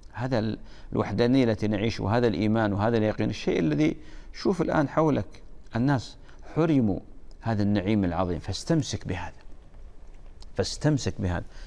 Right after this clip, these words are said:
الله عز وجل يقول لي: "فاستمسك بالذي أوحي إليك"،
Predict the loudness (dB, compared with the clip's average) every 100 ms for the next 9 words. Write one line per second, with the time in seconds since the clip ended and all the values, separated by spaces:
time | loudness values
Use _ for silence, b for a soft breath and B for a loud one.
0 | B 2 4 6 4 4 4 2 2 2
1 | 4 2 0 -2 0 2 2 0 -2 2
2 | 4 6 4 4 2 2 2 4 4 4
3 | 2 -4